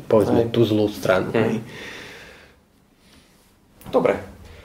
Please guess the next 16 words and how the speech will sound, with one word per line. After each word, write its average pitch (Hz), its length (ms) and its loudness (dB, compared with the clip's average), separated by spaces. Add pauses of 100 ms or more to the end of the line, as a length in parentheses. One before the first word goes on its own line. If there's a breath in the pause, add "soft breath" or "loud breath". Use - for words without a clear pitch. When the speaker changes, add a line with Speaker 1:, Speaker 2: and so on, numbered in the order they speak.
(240 soft breath)
Speaker 3:
Tak - 160 -8
asi 196 160 2
všetko. 202 680 0
Ďakujem 117 280 0
veľmi 120 160 2
pekne 139 220 0
za 104 160 2
pozornosť. 104 680 0
Dajte 110 260 2
nám 107 100 0
do 98 120 -2
komentáru, 95 600 -2
ak 90 200 -2
vy 90 140 -4
máte 113 280 0
nejaký, 123 420 -4